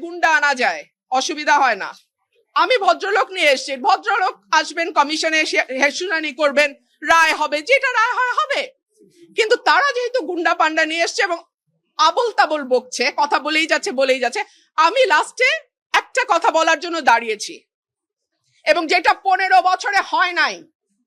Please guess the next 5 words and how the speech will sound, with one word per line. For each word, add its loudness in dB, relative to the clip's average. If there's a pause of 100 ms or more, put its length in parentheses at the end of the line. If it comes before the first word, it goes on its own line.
(1200)
যেটা 2 (100)
পনেরো 2 (100)
বছরে -2 (120)
হয় 0
নাই, 0